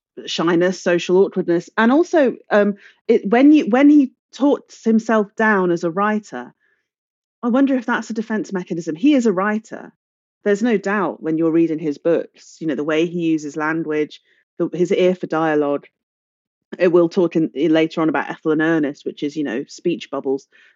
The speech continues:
Uh, it's all dialogue, but, but you don't just toss that off. You know, he, he's not just plonking words in. I, but, uh, it's interesting. Maybe he felt more confident being regarded because he went through art school. I think he went to Slade.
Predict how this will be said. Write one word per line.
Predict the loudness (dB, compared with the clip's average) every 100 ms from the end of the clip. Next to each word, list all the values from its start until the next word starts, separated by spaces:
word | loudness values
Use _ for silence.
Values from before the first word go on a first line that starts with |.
| _
Uh, | -8 -6 -6
it's | 0
all | 0 0
dialogue, | -2 -2 -2 -2
but, | -4 -2
but | -6 -4
you | 0
don't | 0 0 -2
just | -2 -2 -6 -20 _ _ _ -18
toss | -10 -10 -6
that | -2 0
off. | 0 -2 _ -20 _ _ _ _ _ 0
You | 0
know, | 2 0
he, | 2 2
he's | 2 0 0
not | -2
just | -4 -8
plonking | -4 -2 -2 -2
words | -2 0 -2 -2 -6
in. | -8 -10 _ -20 -6
I, | -2
but, | 0 2
uh, | 2 2
it's | 2 4
interesting. | 2 2 0 2
Maybe | 2 2
he | 0
felt | 0 0 0
more | 2 2 2
confident | 0 -2 -2 -2 0 0 -2 -2
being | 0 0
regarded | 0 -2 -2 -2 -2 -2 -2 _ _ _ -4
because | 2 2
he | 2
went | 0 0
through | 0
art | 2 0 -4
school. | -2 0 0
I |
think | -4 -6
he |
went | -6 -8
to | -8
Slade. | -4 -2 -2 -4